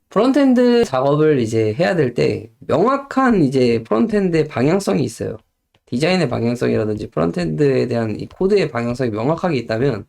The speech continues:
명확하다면 사실은 서브 에이전트를 쓸 필요가 없습니다. 이거는 스킬스가 낫겠죠. 왜냐면 스킬스 안에는 프론트엔드를 이렇게 해라라는 지침이나 자료들이 훨씬 더 잘 있으니까요.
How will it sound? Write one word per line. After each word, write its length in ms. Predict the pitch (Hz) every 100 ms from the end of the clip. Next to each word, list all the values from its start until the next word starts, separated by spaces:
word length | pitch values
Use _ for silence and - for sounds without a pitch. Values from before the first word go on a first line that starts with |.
| _
명확하다면 1000 | 127 190 247 - 233 220 214 226 269 247 _ _ _ _ _
사실은 420 | 226 233 226 220
서브 300 | 220 214 220
에이전트를 360 | 233 220 214 208
쓸 200 | 196 226
필요가 300 | 226 220 120
없습니다. 600 | 113 - 156 107 107 107 _ _ _ _ _ -
이거는 600 | 139 202 196 165 226 - _ _ _ _ -
스킬스가 520 | 180 247 240 233 208
낫겠죠. 640 | 143 - 135 - 104 - - _ _ _ _ _ _ _ _
왜냐면 320 | 185 240 233
스킬스 360 | 190 - 254 240
안에는 580 | 160 190 180 143 190 -
프론트엔드를 640 | 226 233 233 220 220 151
이렇게 360 | 120 151 175 180
해라라는 540 | 196 180 143 139 123
지침이나 720 | - 143 185 170 127 113 143
자료들이 360 | - 127 147 139
훨씬 280 | 147 170 165
더 100 | 123
잘 200 | 120 107
있으니까요. 600 | 98 120 110 120 98